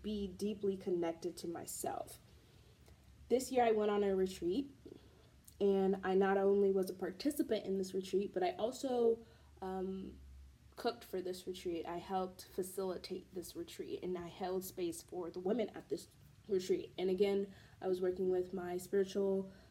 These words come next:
life coach and manifestation coach, K D J, at Will Manifester.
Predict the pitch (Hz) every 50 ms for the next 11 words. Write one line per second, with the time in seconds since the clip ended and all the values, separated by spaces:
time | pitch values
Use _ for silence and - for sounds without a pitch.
0 | - - - - - - - - - - - 180 190 190 190 190 190 - 196 180
1 | 180 175 175 - - - 180 180 180 180 180 180 185 190 190 190 185 - 185 180
2 | 185 180 180 175 - 185 170 170 165 - - - - 190 175 180 190 196 196 190
3 | 185 170 160 165 165 165 - - 165 170 170 - 175 180 185 185 180 175 156 165
4 | 165 - 151 165 - - - 190 190 190 196